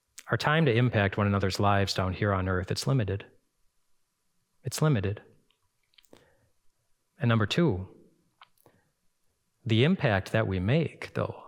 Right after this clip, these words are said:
is everlasting. It's everlasting. Even my friends in heaven, every time I think about them,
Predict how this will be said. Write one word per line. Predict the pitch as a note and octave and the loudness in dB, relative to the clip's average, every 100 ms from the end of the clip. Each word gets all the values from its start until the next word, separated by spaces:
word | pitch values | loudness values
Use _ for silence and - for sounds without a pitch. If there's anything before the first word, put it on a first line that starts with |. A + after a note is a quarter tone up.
| - _ _ _ _ _ _ _ _ _ _ _ _ _ _ _ _ _ _ _ | -20 _ _ _ _ _ _ _ _ _ _ _ _ _ _ _ _ _ _ _
is | A#2 G#2 | -2 0
everlasting. | B2 G2 F#2+ G2 - A#2 - - _ _ _ _ _ _ _ _ _ _ _ _ _ _ _ | 0 0 -2 -4 -8 -14 -16 -20 _ _ _ _ _ _ _ _ _ _ _ _ _ _ _
It's | - - | -14 -4
everlasting. | C3 D#3 A2+ F#2 - - A#2 - _ _ _ _ _ _ _ _ _ _ _ _ _ _ _ _ _ - C3+ | 0 0 0 -2 -6 -12 -14 -18 _ _ _ _ _ _ _ _ _ _ _ _ _ _ _ _ _ -6 0
Even | D3+ | 4
my | C3+ | 2
friends | A2 B2 B2 | 4 2 2
in | G#2 | 2
heaven, | G2+ G#2 F#2+ | 2 2 0
every | G2+ A2 | 0 0
time | A#2 G#2 | 2 0
I | F#2+ | 0
think | A2 G2+ | 0 0
about | F#2+ F#2+ | -2 -2
them, | G2 F#2 G#2+ | -2 -4 -6